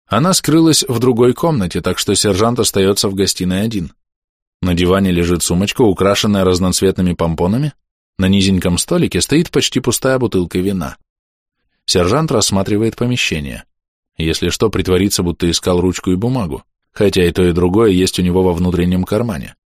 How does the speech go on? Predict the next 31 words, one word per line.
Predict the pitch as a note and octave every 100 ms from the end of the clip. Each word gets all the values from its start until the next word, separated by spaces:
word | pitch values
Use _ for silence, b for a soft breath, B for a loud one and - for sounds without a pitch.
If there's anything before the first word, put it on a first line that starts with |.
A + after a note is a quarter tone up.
| _ _ _ _ _ _ -
Довольно | E2 A2 C#3+ G2+
дорогой | F2 E2+ E2+ F2
телевизор, | F#2 E2+ F2 C3 D3 - _ _ _ _
несколько | D3 E3 - F#2 F2
книг, | D#2+ G#2 D3+ - _ _
в | E2+
основном | F#2 G#2 G2+ G#2+
по | G2+
медицине, | G2+ G2 F#2+ G2+ F#2 E2+ _ _ _ _
черно-белые | - G#2+ G2+ G#2+ C#3 C#3+ B2+
постеры | G#2+ F#2 - G#2+
в | A2+
рамках. | G2 E2 - - _ _ _ _ _ _ _ _ _ _ _ _ -
Сам | - F#3
Куин | E3 C3+ D3+ C#3+
никогда | B2+ A#2+ A#2 D3
не | B2+
звал | G2+ A2 B2
женщин | G#2 A2 G#2+ A#2 G#2
жить | F2+ E2
к | -
себе, | - A2+ D#2+ - _ _ -
но | G2
понимает, | G2+ G2 G2 G#2+
что | - F#2+
вещей | F#2 - G2+
девушки | F2 F#2 A#2+ - C#3+
здесь, | A2 G#2+
похоже, | - G2 G#2 G2
совсем | G#2+ A#2+ - F2+ F2
нет. | F#2+ D2 -